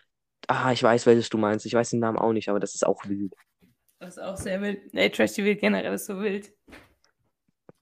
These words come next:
Speaker 2: Love Island.
Speaker 1: Ja. We-, <laughs> ja. Aber
Speaker 2: Das Dschungelcamp.
Speaker 1: actually,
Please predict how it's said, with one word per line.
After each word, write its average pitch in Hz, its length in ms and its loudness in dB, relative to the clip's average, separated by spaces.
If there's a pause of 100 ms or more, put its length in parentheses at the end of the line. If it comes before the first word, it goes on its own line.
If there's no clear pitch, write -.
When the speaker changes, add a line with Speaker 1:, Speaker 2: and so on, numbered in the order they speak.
(120)
Speaker 2:
Love 202 320 -8
Island. 107 360 0
Speaker 1:
Ja. 117 220 6 (1000)
We-, 113 260 4
<laughs> 123 200 4
ja. 117 300 4 (1000)
Aber 120 180 4
Speaker 2:
Das 117 200 2
Dschungelcamp. - 200 2
Speaker 1:
actually, 139 340 4